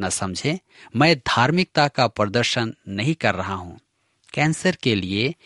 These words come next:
वे लोग परमेश्वर की स्तुति नहीं कर पाते हैं जिनके जीवन में कठिनाइयां हैं, परंतु कुछ हैं जो परमेश्वर से प्रेम करते हैं और उसकी उपस्थिति को महसूस करते हैं, वे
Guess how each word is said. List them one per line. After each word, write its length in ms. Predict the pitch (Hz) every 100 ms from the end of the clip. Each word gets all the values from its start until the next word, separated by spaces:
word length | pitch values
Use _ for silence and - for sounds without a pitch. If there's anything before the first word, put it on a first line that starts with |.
| - -
वे 200 | 131 190
लोग 260 | 151 120 -
परमेश्वर 480 | 113 123 147 151
की 200 | 139 127
स्तुति 540 | 113 - 123 - 107 101 _ 104
नहीं 280 | 101 117 156
कर 200 | 139 107
पाते 360 | 98 95 107
हैं 220 | 120 165 - _ _ -
जिनके 420 | 107 165 175 160 104
जीवन 360 | - 165 175 135
में 120 | 123 -
कठिनाइयां 560 | 107 - 104 104 104 107
हैं, 260 | 156 123 - _ - -
परंतु 360 | 175 208 202 202
कुछ 380 | - 214 - -
हैं 440 | - 139 107 95 _ _ -
जो 240 | 110 185 196
परमेश्वर 560 | 143 120 131 147 143
से 220 | - 135 - -
प्रेम 260 | 110 147
करते 400 | 160 127 113 -
हैं 240 | 117 131 147 _ - -
और 160 | 147 160
उसकी 300 | 165 - 170
उपस्थिति 640 | 143 - 175 202 185 190
को 160 | 170 143
महसूस 480 | 101 98 - 165 -
करते 400 | 117 107 - 95
हैं, 260 | 95 - _ _ _ -
वे 320 | 113 135